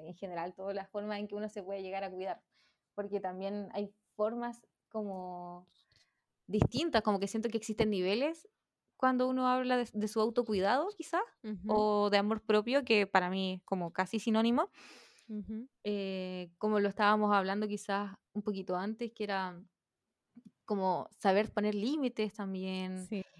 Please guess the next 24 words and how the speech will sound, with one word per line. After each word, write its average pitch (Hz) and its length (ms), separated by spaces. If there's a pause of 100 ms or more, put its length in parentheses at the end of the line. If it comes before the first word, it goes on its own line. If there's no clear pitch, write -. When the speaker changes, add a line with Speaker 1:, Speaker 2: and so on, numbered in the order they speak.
(180)
Speaker 1:
eh, 185 840
saber 208 460
decir 262 360
que 196 140
no 208 300
a 196 80
ciertas 196 300
situaciones 196 560
Speaker 2:
Ujú. 202 60
Speaker 1:
que 196 120
uno 196 240
le, 196 200
le 185 160
complican. 196 800 (460)
Por 196 100
ejemplo, 208 520
a 165 100
mí 170 80
me 165 140
cuesta - 280
mucho 202 300
poner 233 220
límites, 214 600
entonces 185 800